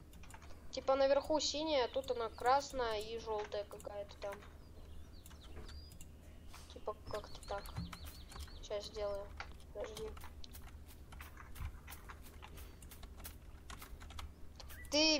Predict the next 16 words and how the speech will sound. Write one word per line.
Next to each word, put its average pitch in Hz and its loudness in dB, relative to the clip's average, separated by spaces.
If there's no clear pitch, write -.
без 302 6
порога 320 10
её 226 8
делай. 294 10
Сделай 330 8
тут 247 4
пол 233 8
размером 220 2
в 214 2
один 214 0
блок. 208 0
Нормально 214 0
выглядело. 208 0
Раз, 254 8
два, 220 0
три. 208 0